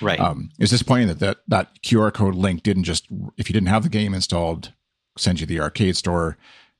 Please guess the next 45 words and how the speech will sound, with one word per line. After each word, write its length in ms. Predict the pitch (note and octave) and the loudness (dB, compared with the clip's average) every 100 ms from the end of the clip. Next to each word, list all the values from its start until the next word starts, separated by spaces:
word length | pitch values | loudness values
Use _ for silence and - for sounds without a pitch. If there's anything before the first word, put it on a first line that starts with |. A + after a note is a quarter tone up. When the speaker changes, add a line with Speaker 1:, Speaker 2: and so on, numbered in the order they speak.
| _ - | _ -4
Speaker 2:
download 300 | D#2+ E2 D#2+ | -2 -2 -4
it, 320 | D#2+ - - | -4 -8 -8
you 120 | - D#2 | -4 -4
know, 240 | - - _ - | -4 -10 _ -8
and 200 | E2+ E2 | -6 -4
get 100 | D#2 | -6
it 40 | |
installed. 400 | D#2+ - G2 G2 | -6 -6 -6 -6
But 140 | F2 - - - | -8 -8 -8 0
anyways, 220 | D3+ F#2+ | 0 2
once, 300 | C3+ C#3+ - - - - - - | 0 0 -4 -8 -20 -20 -20 -2
one 240 | B2 C3+ | 2 4
nice 180 | C#3 C#3 | 2 2
thing 160 | D3 | 2
I 60 | A#2+ | 2
found 280 | A2 G2+ F#2+ | 2 2 2
is 100 | F2 | 2
that 160 | G2 - _ - | 0 -2 _ -2
despite 300 | E3+ C3+ C3 | 0 2 2
all 80 | |
the 80 | A2+ | 2
weird 260 | F#2+ G#2+ G2+ | 4 4 4
multiplayer, 420 | G#2 G#2+ G#2 G2 | 2 2 0 2
and 100 | F#2 | 2
maybe 180 | G2+ F#2+ | 2 2
this 120 | E2+ | -2
is 40 | |
because 340 | D2+ - C3+ A2+ | -4 0 2 2
of 140 | F#2+ | 2
some 120 | G#2+ | 2
of 40 | F#2+ | 2
the 80 | F#2 | 2
weird 200 | F2+ F2 | 0 -2
multiplayer 500 | E2 F2+ F#2 E2 D#2+ | -4 -6 -4 -2 -2
stuff 300 | - E2+ - | -2 -2 -2
that 100 | E2 | -2
Apple, 480 | E2+ F2+ F2 D2+ _ - | -2 -2 -4 -6 _ -8
uh, 320 | E2+ E2 E2+ - | -6 -6 -8 -6
Arcade 440 | E2 - F#2+ F2+ | -4 0 0 0
and 280 | D#2 D#2+ D#2+ | -4 -6 -6
the 100 | D#2 | -4
Apple 180 | C#2+ - | -6 -6
T 140 | - | -6
V 200 | E2+ E2+ | -4 -4
does 400 | D2+ D2+ D2+ D2+ | -2 -4 -4 -6